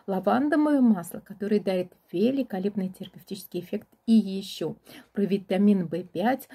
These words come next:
который и, м, а, витамина Е, которые замечательно ухаживают за вашей кожей. Не, а, большие частички способствуют тому,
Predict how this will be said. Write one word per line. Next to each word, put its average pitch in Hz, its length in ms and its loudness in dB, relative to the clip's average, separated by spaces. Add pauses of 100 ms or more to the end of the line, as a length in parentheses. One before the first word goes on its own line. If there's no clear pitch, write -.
(180)
который 208 600 0
и, 202 240 -2 (160)
м, 180 320 -2
а, - 540 -6 (160)
витамина 180 500 -2
Е, 202 320 -2 (300)
которые 202 640 2 (260)
замечательно 196 800 -2 (100)
ухаживают 185 560 -4
за 170 100 -6
вашей 180 280 -10
кожей. 170 380 -8 (340)
Не, 220 520 6
а, 190 520 -6 (260)
большие 190 760 -4
частички - 840 -4 (920)
способствуют - 800 -6
тому, 196 400 0